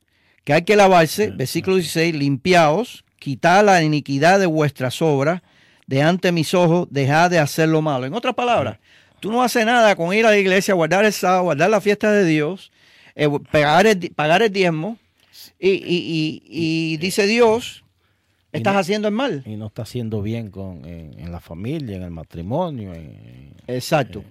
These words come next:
Speaker 2: en, en muchas cosas, en el trabajo, ¿no? No está
Speaker 1: Exacto.
Speaker 2: practicando.
Speaker 1: Y Cristo,
Speaker 2: Eh.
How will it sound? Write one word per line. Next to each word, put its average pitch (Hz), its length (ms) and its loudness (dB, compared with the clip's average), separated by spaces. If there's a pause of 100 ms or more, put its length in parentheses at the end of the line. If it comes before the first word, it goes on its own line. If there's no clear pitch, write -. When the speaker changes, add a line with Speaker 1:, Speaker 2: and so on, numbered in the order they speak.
Speaker 2:
en, 92 80 -18
en 85 80 -16
muchas 131 260 -8
cosas, - 280 -12
en 113 80 -8
el 92 100 -10
trabajo, 139 380 -10
¿no? 104 80 -10
No 202 180 -14
está - 180 -6
Speaker 1:
Exacto. 135 380 2
Speaker 2:
practicando. 143 360 -14 (420)
Speaker 1:
Y 147 120 -6
Cristo, 185 640 0
Speaker 2:
Eh. 139 60 0